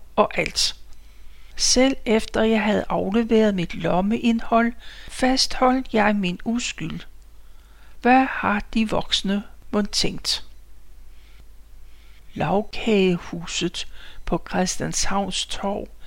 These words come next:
var ganske nyt, da jeg blev låner på kommunebiblioteket på første sal for ti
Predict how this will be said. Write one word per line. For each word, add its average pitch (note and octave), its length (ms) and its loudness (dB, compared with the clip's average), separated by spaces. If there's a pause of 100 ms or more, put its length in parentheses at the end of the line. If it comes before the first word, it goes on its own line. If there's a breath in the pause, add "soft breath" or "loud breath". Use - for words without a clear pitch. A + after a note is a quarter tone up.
(140 soft breath)
var B3 200 2
ganske F#3 480 2
nyt, A#3 480 0 (520 loud breath)
da A3 140 4
jeg A3 140 6
blev G#3 200 6
låner G#3 540 4 (120)
på F#3+ 260 2 (140)
kommunebiblioteket A3+ 1700 0 (300 soft breath)
på - 120 0
første G3+ 600 0
sal - 440 0 (420 loud breath)
for - 120 -2
ti - 420 2